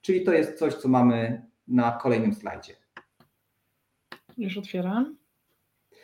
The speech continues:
Speaker 1: Dokładnie, dokładnie to. Czyli coś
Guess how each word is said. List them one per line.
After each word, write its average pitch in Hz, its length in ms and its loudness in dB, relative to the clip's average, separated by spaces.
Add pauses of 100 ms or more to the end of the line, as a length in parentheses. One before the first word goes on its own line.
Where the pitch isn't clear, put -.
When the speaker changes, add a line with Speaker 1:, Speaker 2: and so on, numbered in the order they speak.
(560)
Speaker 1:
Dokładnie, 143 520 -2
dokładnie 131 440 2
to. - 480 -10 (100)
Czyli 147 580 0
coś - 480 2